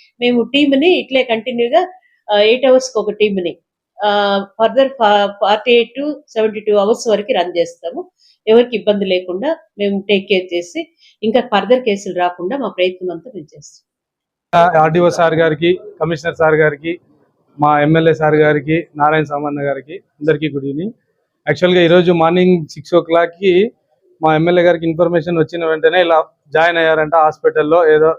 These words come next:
Speaker 2: ఇష్యూ జరిగింది, వెంటనే మీరు వెళ్ళాలని వెంటనే నారాయణ సామన్న ఫోన్ చేశాడు, "పర్చి మీరు త్వరగా వెళ్ళాలా, అక్కడ ఏదో ప్రాబ్లం అయింది చూసుకో" అని. నేను వచ్చి ఇక్కడ వార్డులో ఎంక్వైరీ చేశాను.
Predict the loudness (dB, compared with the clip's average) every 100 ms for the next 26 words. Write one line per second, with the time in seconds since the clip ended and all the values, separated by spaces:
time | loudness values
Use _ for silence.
0 | -8 -14 -2 -2 -2 -2 0 0 _ _
1 | _ -4 0 2 2 4 4 4 2 0
2 | 0 -2 0 0 2 2 2 -2 -4 -4
3 | -8 -10 -10 -8 -6 -4 -4 _ _ _
4 | -4 0 0 2 0 4 4 4 4 2
5 | 2 2 0 2 2 2 0 0 -2 -4
6 | -6 -8 -8 -10 -2 -2 -2 -20 _ _
7 | -8 0 2 2 0 0 2 4 4 2
8 | -2 0 0 2 0 -2 -6 -6